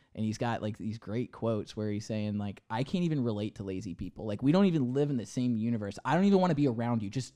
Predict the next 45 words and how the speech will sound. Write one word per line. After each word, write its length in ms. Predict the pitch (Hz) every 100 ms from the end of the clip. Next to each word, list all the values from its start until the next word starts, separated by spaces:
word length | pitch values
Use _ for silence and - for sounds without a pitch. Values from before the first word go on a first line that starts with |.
| _
disappear." 680 | 165 160 185 - 117 92 -
And 300 | 120 120 113 - _ _ _ -
it's 120 | 143
the 100 | 156
same 260 | - 160 175
thing 160 | 165
that 100 | 160
I'm 80 | 131
think-, 240 | 120 156 -
like, 140 | 113
I'm 80 | 113
talking 280 | - 135 131
to 40 |
these 120 | 120
guys. 220 | 127 165
I'm 120 | 127 110
like, 180 | 104
Guys, 240 | - 165 127
like, 100 | 104
all 120 | 143
you 40 |
gotta 160 | 170 156
do 140 | 127
is 100 | 139
pick 140 | - 151
up 80 | 175
the 60 |
phone, 340 | 143 120 120 127 _ _ _ _ -
basically 340 | 160 208 170
we're 120 | 139 110
surveying 540 | - 170 135 120 113
everybody 360 | 110 110 110 104
to 80 | 92
test 280 | 127 127
motivation. 640 | 147 165 123 104 - 110 113
You 140 | 113 110
go 160 | 123
out 140 | 160 185
and 100 | 131
show 180 | 151 156
'em 100 | 139
a 60 |
couple 240 | - 117 87
of 60 |
houses 380 | 117 110 117 131